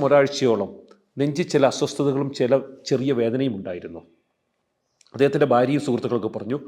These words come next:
"ഡോക്ടറെ പോയി കാണാൻ." അപ്പം അദ്ദേഹം, "ഇതൊരു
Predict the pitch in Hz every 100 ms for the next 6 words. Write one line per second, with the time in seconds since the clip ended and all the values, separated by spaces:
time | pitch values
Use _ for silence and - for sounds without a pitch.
0 | - _ _ _ - 147 147 160 139 117
1 | 101 87 - - _ _ _ _ - -
2 | - 170 165 165 131 156 139 143 175 -
3 | _ _ _ _ _ - 170 175